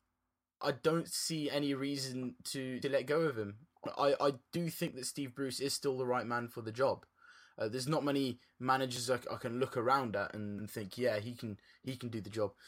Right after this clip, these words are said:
What, what a lot of people kind of throw out is a lot of the sort of sexy foreign names. Do you know what I mean? A lot of the managers, like, you know, so for example, Nor-, Norwich City bringing in somebody like Daniel Farke, Wolverhampton Wanderers with their manager,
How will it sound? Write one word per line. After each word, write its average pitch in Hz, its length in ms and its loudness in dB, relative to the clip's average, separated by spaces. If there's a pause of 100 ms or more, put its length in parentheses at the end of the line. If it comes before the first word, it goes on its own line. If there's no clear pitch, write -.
(520)
What, 156 360 4
what 160 160 8
a - 20 8
lot 151 140 8
of - 80 0
people 156 260 -4
kind 143 180 2
of 131 60 2
throw 135 240 4
out 127 220 6
is 120 120 0
a 127 40 4
lot 127 160 4
of 120 80 2
the 120 80 2
sort 135 220 0
of 110 100 0
sexy 123 400 2
foreign 120 360 6
names. 107 360 -2
Do 143 100 0
you 139 60 4
know 139 80 8
what 139 100 8
I 143 60 8
mean? 143 240 2 (180)
A 135 80 4
lot 143 100 10
of 139 60 6
the 139 80 4
managers, 135 600 2 (260)
like, 139 340 6 (160)
you 190 80 0
know, 170 140 8
so 220 180 6
for 185 160 6
example, 143 320 0
Nor-, 131 240 2
Norwich 143 320 6
City 127 220 0
bringing 123 320 0
in 120 80 -2
somebody 120 340 2
like 117 160 2
Daniel 113 260 0
Farke, 107 380 0
Wolverhampton 147 500 2
Wanderers 135 300 0
with 123 100 -10
their 135 160 6
manager, 113 400 2